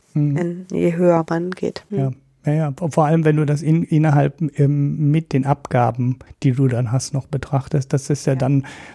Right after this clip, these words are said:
Speaker 1: weil die Krankenversicherung halt oben gedeckelt ist, das ist halt ein sehr entscheidender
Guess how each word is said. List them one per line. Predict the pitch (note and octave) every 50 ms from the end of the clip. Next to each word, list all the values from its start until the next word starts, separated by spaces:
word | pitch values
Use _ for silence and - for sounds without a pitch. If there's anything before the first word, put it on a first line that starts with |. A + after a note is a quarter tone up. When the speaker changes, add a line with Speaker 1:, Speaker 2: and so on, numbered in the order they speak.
| _
Speaker 1:
weil | - C3+
die | C3+ C3+
Krankenversicherung | - - C#3+ D3 D#3 E3+ C#3+ - - D3 A#2+ C3 C3 C3 C3+ A#2 A2+ A#2+ A#2 A#2+
halt | B2+ B2+ C3
oben | C3 B2+ B2+ B2+ B2
gedeckelt | A#2+ A#2 A#2 B2+ - - C3 B2+
ist, | C3+ B2+ -
das | - B2 A#2+
ist | C3 B2+
halt | C3+ B2 B2
ein | C3 B2
sehr | C#3 C#3+ C#3
entscheidender | C3 C3 - - B2+ B2 C3 C3 B2+ A#2+ A#2+ A#2 - -